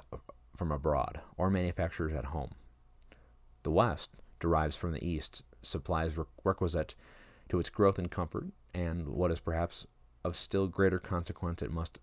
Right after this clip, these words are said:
of, it must of necessary, nece-, excuse me,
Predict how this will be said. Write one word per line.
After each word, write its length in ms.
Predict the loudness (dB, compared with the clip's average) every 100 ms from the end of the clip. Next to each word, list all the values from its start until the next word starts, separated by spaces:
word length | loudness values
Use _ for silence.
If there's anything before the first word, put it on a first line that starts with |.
| -10
of, 160 | -8 -8 -14 -20 -20 -10
it 160 | -4 2
must 240 | 2 2
of 100 | -2
necessary, 800 | 0 -2 -2 -4 -2 0 -2 -6 -6 -2
nece-, 280 | -2 -2 -10 -12 -14
excuse 320 | -4 0 0
me, 120 | -4